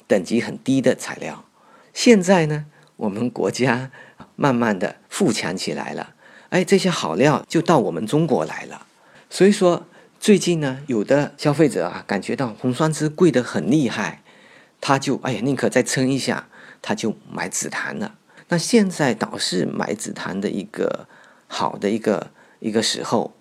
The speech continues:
那这是一个选择。那当然，更多的人呢，就往下走了，红酸枝贵了，呃，承受不了这个价格了，那他就往下买。往下买可以买什么呢？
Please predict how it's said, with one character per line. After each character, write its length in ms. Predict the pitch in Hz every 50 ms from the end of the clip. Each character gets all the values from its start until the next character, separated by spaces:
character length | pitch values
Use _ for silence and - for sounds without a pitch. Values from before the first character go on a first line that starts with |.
| _ _ _ -
那 60 | 107
这 160 | 107 - 135
是 120 | 113 - 95
一 60 | 110
个 120 | 107 131
选 240 | 117 - 104 69 -
择。 340 | - - 71 - - - - - _ _ _ _ _ _ _ _ _ _ _ _
那 120 | - 180
当 140 | 180 180 170
然， 200 | 151 110 104 120
更 200 | - - 247 226
多 180 | 208 202 175 175
的 120 | 170 160 117
人 200 | 90 85 92 104
呢， 200 | 113 110 107 - - - - - - -
就 300 | - - 117 92 - - - _
往 200 | - 101 104 87
下 220 | - - 180 156 143
走 180 | - - 87
了， 220 | 85 95 - - - _ _
红 180 | - 123 120
酸 140 | 123 139 139
枝 140 | 135 131 147
贵 220 | 147 175 160 143
了， 140 | 120 104 - - _ _ -
呃， 180 | - 110 98 92
承 160 | - - 104
受 140 | 101 131 127
不 120 | 110 120 123
了 160 | 120 92 90
这 80 | 107
个 80 | 104 120
价 200 | - - 123 107
格 200 | 87 - 80 80
了， 200 | 87 95 - - _ _ _ _ _ -
那 100 | 127 127
他 120 | - 147
就 120 | 139 147
往 180 | 127 95 - -
下 280 | - - - 190 139 107
买。 300 | 98 - - - - - _ - - - - - - - - -
往 140 | 120 120
下 180 | 120 - 226 226
买 260 | 196 139 110 87 - -
可 120 | - - 127
以 60 | 135
买 180 | 127 110 98 107
什 200 | - - 87 65
么 140 | 71 76 85
呢？ 200 | 98 104 101